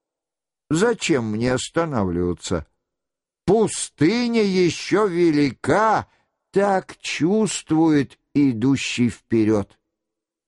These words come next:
Четыреста семьдесят четвёртое. Четыре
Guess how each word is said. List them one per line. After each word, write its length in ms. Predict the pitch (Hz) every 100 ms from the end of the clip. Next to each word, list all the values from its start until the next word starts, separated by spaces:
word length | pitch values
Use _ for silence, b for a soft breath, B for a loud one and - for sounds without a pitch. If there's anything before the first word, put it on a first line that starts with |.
| _ _ _ _ _ _ _ _ _ _ _
Четыреста 600 | - 131 170 190 185 -
семьдесят 580 | 170 185 175 170 156 156
четвёртое. 760 | - 165 170 190 123 110 98 85 b b
Четыре 880 | - - 151 - 135 185 214 202 190